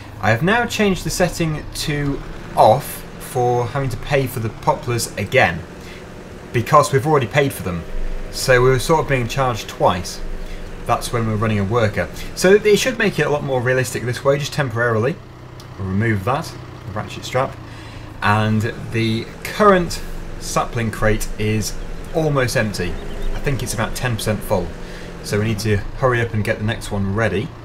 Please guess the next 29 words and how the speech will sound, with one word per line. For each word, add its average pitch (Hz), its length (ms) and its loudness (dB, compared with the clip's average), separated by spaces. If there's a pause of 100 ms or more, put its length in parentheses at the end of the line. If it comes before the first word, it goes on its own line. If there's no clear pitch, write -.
(3250)
as 101 140 -8
well 104 180 0
as 101 160 0
I 90 80 -2
can 131 320 -4
do. 98 220 0 (1600)
But 101 120 -4
we 110 60 0
should 180 200 0
get 160 100 0
this 110 100 -6
done 120 320 -2 (760)
very 156 420 0
quickly. 107 400 -2
The 110 100 -4
field 117 260 -2
is 104 200 -6
almost 110 360 0
finished. 101 440 -4 (2750)
Oh, 104 460 2
don't 107 160 0
want 104 60 0
to 101 60 -8
take 113 140 -2
the 95 60 -8
whole 113 300 0
trailer 110 300 0
with 98 140 0
us. 113 220 -2